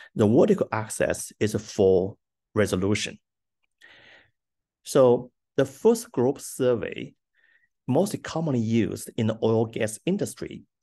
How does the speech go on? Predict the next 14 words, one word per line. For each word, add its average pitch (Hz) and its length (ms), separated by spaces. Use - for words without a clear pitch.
is 113 160
logging, 95 460
like, 98 280
uh, 90 100
resistive 98 440
logging, 104 720
density 123 420
logging, 104 640
nuclear 120 560
logging, 117 560
et 104 160
cetera. - 400
Those 190 340
surveys 98 640